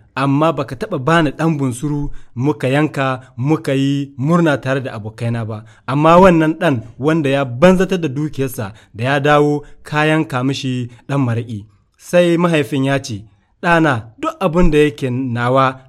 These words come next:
naka ne, wannan ɗan uwanka da ya mutu, amma yanzu ya dawo da rai, da ya ɓace,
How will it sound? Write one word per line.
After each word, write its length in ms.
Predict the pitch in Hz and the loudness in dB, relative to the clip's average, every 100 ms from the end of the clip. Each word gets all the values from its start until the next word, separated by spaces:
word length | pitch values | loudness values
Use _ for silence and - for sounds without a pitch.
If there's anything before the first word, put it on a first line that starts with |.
| - | -4
naka 420 | 180 214 208 131 | 0 0 0 -4
ne, 200 | 113 110 - _ 127 | -4 -6 -14 _ -2
wannan 480 | 160 208 165 156 156 | 2 4 4 2 0
ɗan 220 | 175 165 | -2 -2
uwanka 500 | 175 165 160 156 104 - _ 120 | 0 0 0 -4 -8 -10 _ -12
da 160 | 110 | -2
ya 260 | 135 156 151 | 2 4 4
mutu, 380 | 160 165 127 107 - - | 2 -2 -4 -6 -6 -12
amma 220 | 107 120 160 | -8 -2 0
yanzu 380 | 147 120 135 143 | 0 -2 -2 -2
ya 140 | 143 | 0
dawo 320 | 131 139 143 | 0 0 0
da 120 | 127 117 | -2 -4
rai, 220 | 110 110 - - | -6 -8 -16 -10
da 260 | 117 175 | 0 4
ya 180 | 151 156 170 | 4 4 4
ɓace, 540 | 190 190 165 160 160 | 2 4 6 6 4